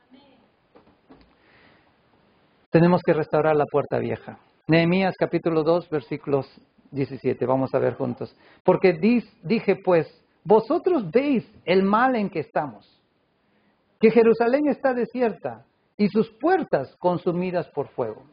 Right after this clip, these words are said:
¿Qué significa las puertas consumidas por fuego? La puerta vieja es una puerta caída. Es la puerta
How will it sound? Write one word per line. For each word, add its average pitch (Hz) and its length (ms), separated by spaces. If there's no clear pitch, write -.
¿Qué 339 120
significa 240 880
las 190 220
puertas 220 460
consumidas 151 580
por 131 160
fuego? 113 320
La 196 160
puerta 277 320
vieja 247 460
es 190 100
una 233 140
puerta 226 380
caída. 185 640
Es 190 100
la 214 120
puerta 233 520